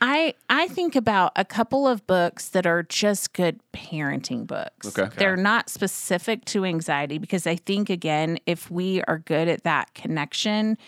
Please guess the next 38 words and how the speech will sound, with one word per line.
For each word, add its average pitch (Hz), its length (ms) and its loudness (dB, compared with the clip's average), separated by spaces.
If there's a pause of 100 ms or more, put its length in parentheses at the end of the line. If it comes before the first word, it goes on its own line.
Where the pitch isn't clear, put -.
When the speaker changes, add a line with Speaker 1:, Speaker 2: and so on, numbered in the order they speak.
(320)
Speaker 1:
and 170 180 0
learning 170 280 0
how 165 180 -2
to 143 80 -2
talk - 600 -4 (200)
with 208 160 -2
our 190 100 -2
kids, 202 580 -4 (360)
then 170 800 0
right 165 240 0
there 165 160 2
we're 147 160 -6
resourced 139 880 -6
and 185 100 2
we 190 100 2
understand 175 440 0
a - 20 0
Speaker 2:
Okay, 156 140 0
Speaker 1:
little - 80 4
Speaker 2:
yeah, 113 80 4
Speaker 1:
bit - 100 -2
Speaker 2:
that - 60 0
Speaker 1:
about 131 100 2
Speaker 2:
makes 104 120 -2
Speaker 1:
how 165 100 4
Speaker 2:
sense. 151 100 -6
Speaker 1:
kids 160 300 -4
work, 160 380 -2 (260)
then 185 220 2
we're 170 140 2
resourced 160 840 -2
then 165 320 0
to - 140 -6
be 165 160 0
able 151 180 -2
to 143 120 -6
take 143 260 -8
it 143 180 -2